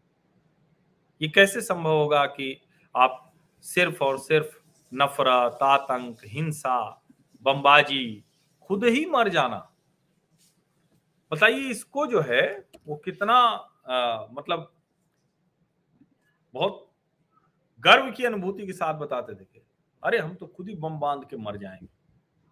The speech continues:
ये कोई बहुत अच्छी बात है क्या?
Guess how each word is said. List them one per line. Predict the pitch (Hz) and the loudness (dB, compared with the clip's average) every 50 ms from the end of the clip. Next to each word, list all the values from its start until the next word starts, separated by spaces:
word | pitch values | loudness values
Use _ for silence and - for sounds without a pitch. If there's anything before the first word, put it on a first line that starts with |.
| _ _ _ _ _ _ _ _ _ _ _ _ _ _ _ _ _ _ _ _ _ _ _ _ _ _ _ _ _ _ _ _ _ _ _ _ _ _ _ _ _ _ _ _ _ - | _ _ _ _ _ _ _ _ _ _ _ _ _ _ _ _ _ _ _ _ _ _ _ _ _ _ _ _ _ _ _ _ _ _ _ _ _ _ _ _ _ _ _ _ _ -18
ये | 123 120 | -18 -16
कोई | - - 113 113 | -14 -12 -12 -10
बहुत | 110 113 143 147 151 | -8 -8 -8 -8 -10
अच्छी | 143 - - 220 | -12 -14 -16 -12
बात | 208 147 107 101 - | -10 -10 -10 -12 -14
है | 113 | -20
क्या? | - 104 90 - | -20 -20 -20 -20